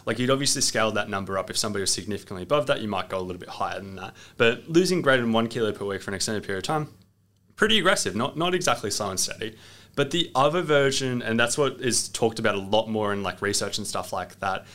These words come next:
is very low calorie diets. So anything, say, below one thousand two hundred calories, something that is quite, quite aggressive, a very small amount of food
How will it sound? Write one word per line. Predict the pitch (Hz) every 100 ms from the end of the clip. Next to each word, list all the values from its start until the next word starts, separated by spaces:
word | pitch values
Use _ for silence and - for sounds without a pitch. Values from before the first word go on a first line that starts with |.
| - - -
is | 123 117 113 110 107 -
very | - 101 123 123
low | 117 104
calorie | 101 107 98 95
diets. | 95 87 - - - -
So | - 139
anything, | 156 180 175 160
say, | 147 117 117
below | 110 101 98
one | 98 98 95
thousand | 101 90 95
two | 104 92
hundred | 95 92 87
calories, | 127 110 92 - - - - -
something | - 139 135
that | 110 110 - _ -
is | 135
quite, | - - 127 131 -
quite | - 113
aggressive, | 104 143 143 139
a | 117
very | 101 110 113
small | 107 113 101 98
amount | 98 92
of | 101
food | - 147 143 139